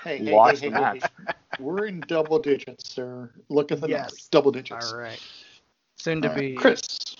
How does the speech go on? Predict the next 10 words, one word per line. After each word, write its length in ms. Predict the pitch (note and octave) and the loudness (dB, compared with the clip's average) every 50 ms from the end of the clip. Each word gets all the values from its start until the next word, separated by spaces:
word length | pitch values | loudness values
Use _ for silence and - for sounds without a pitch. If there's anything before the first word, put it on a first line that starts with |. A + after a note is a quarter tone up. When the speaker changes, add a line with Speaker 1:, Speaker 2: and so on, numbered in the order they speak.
| - - | -16 -10
Speaker 3:
quadruple 580 | - - C3+ B2 B2 - - B2+ C3 B2+ A#2+ A2+ | -6 -4 -4 -4 -4 -6 -8 -10 -8 -8 -10 -10
digits 420 | A2+ A#2+ A2+ A2 A2 G#2 F#2+ - | -10 -10 -12 -12 -12 -16 -16 -16
with 160 | B2+ - _ | -18 -16 _
me 140 | B2 A#2 A2+ | -14 -12 -12
on 140 | A2 A2 A2 | -12 -12 -12
here. 260 | - A2+ G2+ F#2 - - _ - | -14 -14 -14 -14 -16 -18 _ -12
This 160 | - C#4 - | -12 -10 -10
is 120 | C3+ A#2 - | -10 -12 -12
great. 520 | - A#2+ A#2 A2 - - - C4+ G#3+ - - - - - - | -10 -8 -6 -6 -6 8 8 8 8 8 4 -8 -2 4 4
Speaker 1:
<laughs> 320 | G3 - - - A3 - | 4 4 2 -4 -4 -4